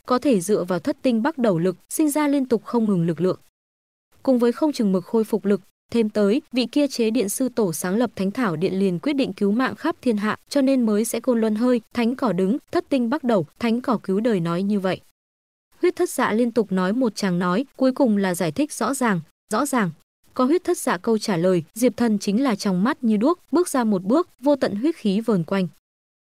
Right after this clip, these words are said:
Cực kỳ uy phong và khí thế. Nhiều tiền bối thấy một màn này, có chút không vui. Nàng cố nhiên xem Diệp Thí Thiên, nhưng là nếu như trước mặt thanh niên lấy là giết mấy cái huyết linh tộc người là có thể uy hiếp nàng,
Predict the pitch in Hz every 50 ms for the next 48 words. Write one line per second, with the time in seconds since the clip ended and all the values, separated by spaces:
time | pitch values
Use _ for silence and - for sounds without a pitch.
0 | _ _ _ _ _ - 277 226 - - 254 233 214 - - 262 247 - - 240
1 | 226 214 196 196 180 156 - - 185 170 - 202 190 185 190 262 285 _ _ _
2 | _ _ _ _ _ _ _ _ _ _ _ - 262 269 254 254 262 254 226 214
3 | 220 214 214 214 - 214 196 220 262 269 220 - 190 190 190 180 180 180 190 180
4 | 165 - _ - - 220 214 - - 349 - - - 220 202 196 226 226 214 190
5 | - - _ _ _ _ _ _ _ _ _ _ _ _ _ _ - 254 254 247
6 | 233 - 254 247 247 285 302 294 - - 285 277 254 233 233 - - - 196 196
7 | - 262 277 262 240 - _ - 277 311 294 277 247 208 185 196 202 220 247 254
8 | 240 226 - 330 330 302 254 202 - - 240 240 240 233 220 220 196 180 190 247
9 | 262 202 175 180 285 - - 226 214 196 196 - - 190 202 214 294 349 311 277
10 | 269 240 233 - 196 180 185 196 190 185 190 185 180 - 190 196 - 247 185 -
11 | - 226 226 214 262 339 - 254 226 202 180